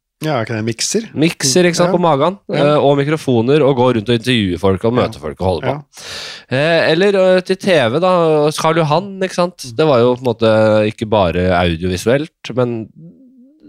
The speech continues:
Speaker 2: du er ute i felten.
Speaker 1: Ja.
Speaker 2: Og nå finnes det sånne små lyd... Altså dette kjenner du kanskje til, disse små Bluetooth eller sånn trådløse,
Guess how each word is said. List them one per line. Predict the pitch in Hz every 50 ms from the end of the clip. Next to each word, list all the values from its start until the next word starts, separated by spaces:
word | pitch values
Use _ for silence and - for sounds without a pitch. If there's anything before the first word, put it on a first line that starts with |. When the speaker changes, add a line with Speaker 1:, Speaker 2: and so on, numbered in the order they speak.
| 254 226
Speaker 2:
du | - 208
er | 220 226
ute | 208 -
i | 247
felten. | - - 208 180 165 - - - 277 247 - - - - 135
Speaker 1:
Ja. | 135 156 175 156 - -
Speaker 2:
Og | 160 175
nå | 180 185
finnes | - - - 208 185 143 120 110 104 -
det | - 160 175
sånne | 165 160 156 170 175
små | - - - 120 113 117 139 165 - - _ _ _ _ _ _ _ _ _ _ _ _ _ _ - - - -
lyd... | 117 135 147 160 156 147 123 107 90 90 -
Altså | 95 104 - -
dette | 139 143 - - 151
kjenner | 139 135 123 - 131 123
du | 113 120
kanskje | 123 123 110
til, | - 156 160 175
disse | 160 147 - 139
små | - - 123 117 123 139 143 - - - _ _ _ - -
Bluetooth | 123 110 101 104 107 107 104 101 95 92 - - - - 113 110 -
eller | 123 120 127
sånn | 120 117 117 123 110 -
trådløse, | - - 170 160 160 156 143 127 113 101 90 85 85 87 85 82 82 80 - - - - 135 131 135